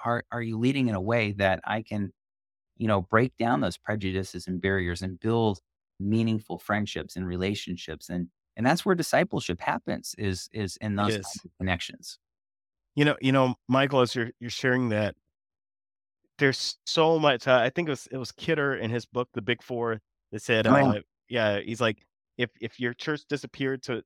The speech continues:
Speaker 2: to tomorrow or today, would the community even really notice?" He says, "They'd notice if the Walmart disappeared, but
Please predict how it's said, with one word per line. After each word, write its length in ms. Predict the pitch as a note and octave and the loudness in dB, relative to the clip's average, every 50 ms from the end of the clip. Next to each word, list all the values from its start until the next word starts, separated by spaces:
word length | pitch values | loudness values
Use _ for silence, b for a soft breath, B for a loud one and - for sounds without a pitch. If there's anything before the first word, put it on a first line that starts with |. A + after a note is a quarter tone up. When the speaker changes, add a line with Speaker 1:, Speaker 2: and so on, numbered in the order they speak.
| - | -4
Speaker 2:
to 200 | - B2 A2 G#2 G2 | 0 0 0 0 -2
tomorrow 680 | - A#2+ A#2 A#2 A#2 A#2 A#2 A#2 A#2 A#2 A2+ A2+ A2 A2+ A2 | -4 -2 0 0 2 2 0 0 0 0 -2 -4 -6 -10 -10
or 160 | F#2 G#2+ G#2+ | -8 -8 -8
today, 480 | - - A#2+ B2 A#2+ A2 G#2+ G#2+ G#2+ _ _ _ _ - | -6 -2 2 2 4 4 2 -2 -4 _ _ _ _ -8
would 140 | - A2+ G#2+ | -6 -4 -2
the 120 | A2+ G#2+ | -2 -4
community 400 | G2+ - - A#2 A#2 A#2+ A#2 A2+ | -2 -2 -2 -2 -2 0 -2 -2
even 240 | A2+ G#2+ G#2 G#2 G#2 | -4 -4 -6 -6 -6
really 300 | G#2 G#2+ G#2+ G#2 G#2 G#2 | -4 -4 -4 -4 -4 -4
notice?" 640 | G#2 G2+ G#2 G#2 G2+ G#2 G#2+ - - - - - - _ _ _ _ - | -4 -4 -6 -6 -8 -8 -10 -12 -16 -16 -16 -18 -20 _ _ _ _ -12
He 60 | - A#2+ | -8 -2
says, 160 | - C3 A#2 | -2 0 0
"They'd 200 | - C3+ C3 B2 | 2 0 2 2
notice 340 | B2+ C#3 D#3 D3+ D3 - - | 0 0 0 0 -2 -2 -2
if 100 | B2+ - | -4 -4
the 100 | - A#2+ | -4 -4
Walmart 460 | A#2 C3 D3+ D3+ C#3+ B2+ A2+ G2+ F2 | -2 2 2 4 4 4 2 0 -2
disappeared, 520 | G#2+ G#2+ - - - - A2+ G#2 G#2 G#2 _ | -8 -10 -10 -10 -12 -10 -8 -8 -8 -8 _
but 80 | - | -16